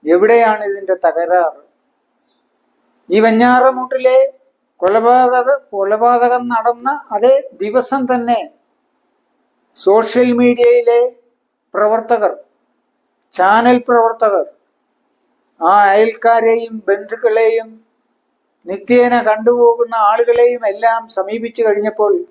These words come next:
അവരെല്ലാം ഈ കൊലപാതകിയായ പയ്യൻ ക്ലീൻ ചിറ്റാണ് കൊടുക്കുന്നത്.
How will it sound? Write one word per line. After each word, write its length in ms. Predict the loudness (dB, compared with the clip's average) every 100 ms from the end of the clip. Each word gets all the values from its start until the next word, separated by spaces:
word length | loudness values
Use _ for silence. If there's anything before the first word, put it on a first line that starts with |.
| _ _ _ _ _ -2
അവരെല്ലാം 720 | 0 2 2 2 2 2 2 0 -6 _ -16 -12
ഈ 40 | -6
കൊലപാതകിയായ 880 | -2 0 2 2 2 -2 -2 0 0 -2 -2
പയ്യൻ 340 | -2 -2 -8 -12 -8
ക്ലീൻ 260 | -8 -6 -10
ചിറ്റാണ് 360 | -10 -2 -2 -2
കൊടുക്കുന്നത്. 460 | -2 -2 -4 -6 -12